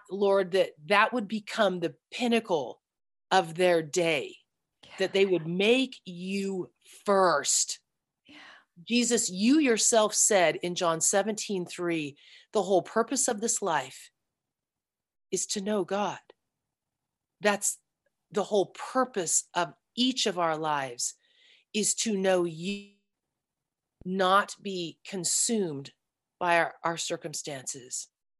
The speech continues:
Speaker 2: Yeah.
Speaker 1: but to know you. And I pray that over our listeners today, Jesus, Lord Jesus,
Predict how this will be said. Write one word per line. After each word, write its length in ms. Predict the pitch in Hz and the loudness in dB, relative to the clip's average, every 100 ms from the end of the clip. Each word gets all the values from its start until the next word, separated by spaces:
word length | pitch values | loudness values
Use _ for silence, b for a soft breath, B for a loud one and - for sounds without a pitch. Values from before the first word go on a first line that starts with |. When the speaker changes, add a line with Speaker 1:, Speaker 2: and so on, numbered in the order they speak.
| _ | _
Speaker 2:
Yeah. 160 | - 277 | -16 -10
Speaker 1:
but 120 | 175 - | -8 -8
to 180 | 180 175 | -8 -4
know 220 | 170 160 | -4 -4
you. 580 | 156 156 147 139 123 _ b b b b | -6 -6 -6 -6 -8 _ b b b b
And 160 | 214 196 | -4 0
I 140 | 175 | 0
pray 520 | 170 - - 202 226 220 | -2 -12 -6 -2 0 0
that 300 | 180 160 - | 0 0 0
over 300 | 175 165 160 | -4 -2 -4
our 100 | 156 | -2
listeners 560 | 165 165 185 180 165 | -4 -4 -6 -6 -8
today, 460 | - 180 160 151 147 | -8 -6 -6 -6 -8
Jesus, 920 | - - 190 208 220 185 160 139 - | -8 -6 -4 -2 0 0 -2 -2 -4
Lord 280 | 180 170 160 | -4 -4 -4
Jesus, 640 | - 170 170 165 151 - | -6 -6 -6 -4 -4 -6